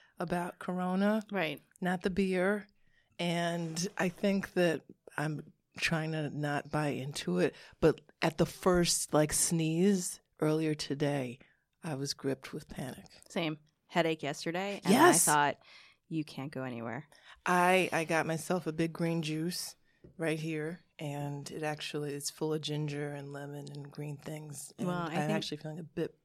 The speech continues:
Speaker 1: better, but I don't know.
Speaker 2: Well, there was that moment today when you said,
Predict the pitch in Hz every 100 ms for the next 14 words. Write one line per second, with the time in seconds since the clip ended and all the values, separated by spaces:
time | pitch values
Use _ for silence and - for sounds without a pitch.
0 | - 143 135 127 135 123 - - - -
1 | _ - 135 156 156 151 147 135 135 180
2 | 175 165 180 180 185 165 170 262 247 -
3 | 156 151 147 147 - 143 139